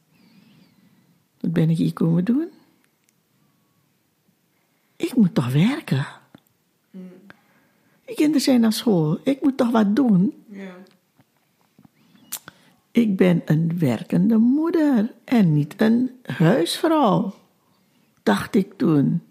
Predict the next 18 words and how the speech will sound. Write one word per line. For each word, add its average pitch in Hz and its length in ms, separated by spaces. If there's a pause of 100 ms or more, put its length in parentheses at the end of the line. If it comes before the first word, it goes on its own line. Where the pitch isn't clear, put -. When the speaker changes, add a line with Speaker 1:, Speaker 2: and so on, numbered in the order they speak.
(280)
Speaker 2:
Hmm. 208 60 (1080)
Speaker 1:
Ik - 120
dacht, 160 280
"Oh 214 240
my 165 300
God." 233 680 (300)
Speaker 2:
Het - 180
was 185 200
moeilijk 202 300
voor 196 160
Speaker 1:
Het 170 160
Speaker 2:
jou. 190 140
Speaker 1:
was 147 200
Speaker 2:
Niet 151 300
Speaker 1:
moeilijk 240 420
om 202 180
te - 80
accepteren 208 960